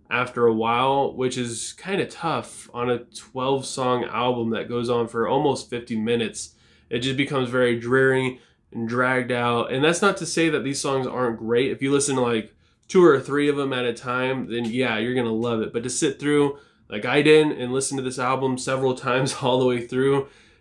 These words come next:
it begins to hurt after a little while. So with all that said, I gotta give Cause Shalom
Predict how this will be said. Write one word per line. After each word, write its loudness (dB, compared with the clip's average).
it -4
begins 6
to -2
hurt 0
after -8
a -2
little -2
while. -8
So 4
with 6
all 6
that 4
said, 4
I 0
gotta 2
give 2
Cause -4
Shalom 0